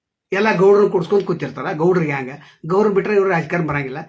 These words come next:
ಹಿಂಗಾಗಿ ನಾಲ್ಕು ಸಲ ಇವ್ರು ಸೋತ್ರು, ಎ ಬಿ ಪಾಟೀಲ್ರು.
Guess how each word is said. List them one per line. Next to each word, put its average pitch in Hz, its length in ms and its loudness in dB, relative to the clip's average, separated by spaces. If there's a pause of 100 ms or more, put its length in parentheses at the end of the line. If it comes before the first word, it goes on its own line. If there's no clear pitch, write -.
(240)
ಹಿಂಗಾಗಿ 214 280 0
ನಾಲ್ಕು 214 300 2
ಸಲ 220 140 0
ಇವ್ರು 214 140 2
ಸೋತ್ರು, 202 720 -2
ಎ 185 80 0
ಬಿ 170 60 -4
ಪಾಟೀಲ್ರು. 175 600 -6